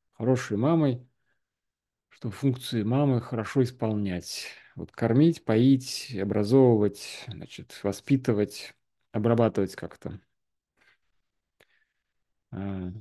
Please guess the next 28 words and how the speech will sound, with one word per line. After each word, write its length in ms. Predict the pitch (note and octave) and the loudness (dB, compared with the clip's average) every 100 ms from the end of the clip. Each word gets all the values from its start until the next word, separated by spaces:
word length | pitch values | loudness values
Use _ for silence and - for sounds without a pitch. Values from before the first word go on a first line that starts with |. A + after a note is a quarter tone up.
| - _ _ _ _ _ _ - | -18 _ _ _ _ _ _ 2
это 240 | E3+ F3 | 2 4
один 260 | D3 B2+ A#2 | 4 6 4
режим. 400 | G#2+ G2 F#2 F2 | 2 -2 -4 -4
А 120 | F2 | -6
второй 420 | F#2+ - C#3+ A#3 F3 | -8 -2 2 4 4
режим — 320 | D3 F3 C#3 | 6 4 4
это 180 | C3 C3 | 2 -4
вот 140 | B2 | -2
всё-таки 800 | - C#3 B2+ B2+ A#2+ A2 G#2+ G2+ _ _ _ _ _ _ _ _ - | 0 0 0 -2 -4 -2 -4 -6 _ _ _ _ _ _ _ _ -4
через 240 | A2+ G#2+ | -2 0
нашу 320 | A2 F#2 - | 0 -2 -12
практику, 540 | - D#3 F3+ - - G2+ | -6 -4 -4 -10 -6 -6
какие-то 380 | G2+ A2 - | -4 -6 -6
её 180 | G2 G2 | -4 -4
аспекты, 340 | G2 - E3+ - G2 | -4 -2 -2 -2 -8
вот 60 | |
это 180 | F#2+ - _ | -8 -10 _
присутствие, 640 | A2 G#2 D#3 D#3+ - G2 | -8 -4 -2 -4 -6 -10
просто 360 | - F#2+ - G2+ | -8 -12 -12 -8
увидеть 280 | A#2 E3 C#3+ | -4 -6 -8
человека, 600 | - A#2 A2+ G2+ G2 - | -4 -2 0 -2 -8 -12
увидеть 560 | F2+ G#2 C3 B2+ - _ _ | -10 -6 -6 -8 -16 _ _
какие-то 460 | _ _ - F#3 - _ _ _ _ _ _ _ _ _ _ | _ _ -14 -14 -14 _ _ _ _ _ _ _ _ _ _
отношения, 580 | A2+ - G#2 F#2+ E2 - _ _ _ _ _ _ _ _ _ _ | -6 -4 -6 -4 -6 -12 _ _ _ _ _ _ _ _ _ _
где 220 | A2 A2 | -2 0
функциональность — 800 | - A2 - C3 F3 F3+ B2+ - _ _ _ | 0 -4 2 4 6 6 4 -2 _ _ _
часть 520 | - G2+ F#2+ - E2+ | -4 -2 -4 -6 -8
этого, 520 | D#2 - - - | -8 -10 -14 -14